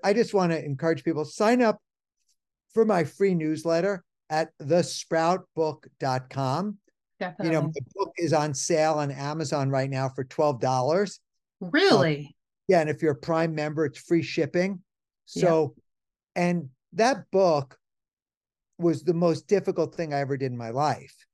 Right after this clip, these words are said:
Speaker 2: Hmm.
Speaker 1: right? Two hundred eighty-eight words, sixty thousand,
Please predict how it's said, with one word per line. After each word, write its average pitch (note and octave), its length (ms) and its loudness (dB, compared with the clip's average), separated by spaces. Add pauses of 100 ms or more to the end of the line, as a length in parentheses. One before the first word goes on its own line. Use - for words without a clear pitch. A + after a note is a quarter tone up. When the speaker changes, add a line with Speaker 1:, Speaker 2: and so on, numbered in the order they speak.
(120)
Speaker 2:
Hmm. E3+ 260 -2
Speaker 1:
right? D3 200 4 (320)
Two G#3 100 4
hundred E3+ 300 2
eighty-eight D3+ 520 -2
words, D3 600 0 (160)
sixty F#3+ 540 -2
thousand, D3 800 -2